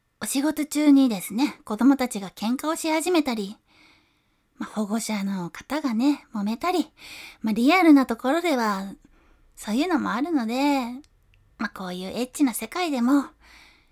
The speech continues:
いろんなご意見もあるでしょうし、でも私は味方をしてほしいなって思います。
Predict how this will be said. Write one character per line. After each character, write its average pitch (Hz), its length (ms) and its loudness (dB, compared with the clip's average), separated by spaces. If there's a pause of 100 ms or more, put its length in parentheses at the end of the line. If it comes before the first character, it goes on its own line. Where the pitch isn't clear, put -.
(300)
い - 20 -6
ろ 202 120 -4
ん 190 60 -4
な 208 100 -4
ご 226 140 -2
意 277 80 0
見 311 240 4
も 208 100 2
あ 247 100 0
る 302 120 -2
で 240 120 -4
し 269 160 -4
ょ 339 120 0
う 302 40 -6
し、 240 400 0 (1300)
で 208 140 -6
も 202 100 -4
私 226 340 -6
は 370 320 2 (320)
味 214 80 -6
方 220 320 -10
を 220 60 -6
し - 100 -10
て 233 440 -8 (880)
ほ - 100 -16
し 269 200 -2
い 240 60 2
な 320 280 6
っ - 20 -4
て - 180 -12
思 208 180 -6
い 214 120 -8
ま 240 220 -4
す。 - 120 -20